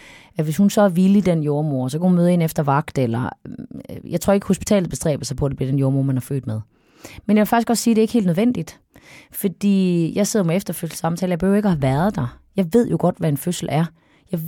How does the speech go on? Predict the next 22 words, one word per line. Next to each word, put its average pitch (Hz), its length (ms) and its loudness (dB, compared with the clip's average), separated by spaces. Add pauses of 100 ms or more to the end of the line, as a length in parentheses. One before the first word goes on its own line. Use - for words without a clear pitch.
ved 240 180 4
godt, 170 200 2
hvor 165 120 0
sårbarheden 156 600 0
ligger. 151 300 -2 (300)
Og - 60 0
jeg 202 100 2
ved 214 120 4
typisk 185 400 -2
godt, 185 180 0
hvad 175 100 -4
det 165 60 0
er, 160 40 0
de 170 100 -4
er 156 80 -4
ked 202 220 0
af. 147 280 -4 (280)
Og - 60 0
jeg 180 100 2
kan 175 100 -6
godt 185 240 -4
genskabe 180 640 0